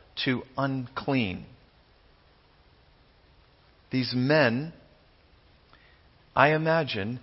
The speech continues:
had to be helped to come to Jesus. How do you get news when you're secluded? When you're cut off? Somebody had to go to them.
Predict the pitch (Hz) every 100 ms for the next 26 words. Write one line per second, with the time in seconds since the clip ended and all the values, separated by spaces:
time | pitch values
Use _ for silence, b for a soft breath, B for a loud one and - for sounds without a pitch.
0 | b b - 156 165 - 139 143 131 -
1 | 180 - - - b b - - 123 117
2 | 107 107 - 101 87 - - - - -
3 | _ _ _ _ _ _ _ b b b
4 | b - 143 151 175 170 170 139 151 175
5 | 175 131 - 131 131 127 - 139 - 147
6 | 160 120 73 101 - - _ _ _ _
7 | _ _ _ _ _ 127 135 139 - -
8 | 143 143 151 127 - - - - - _
9 | _ - - - 151 143 120 110 120 120
10 | 120 117 131 135 123 98 92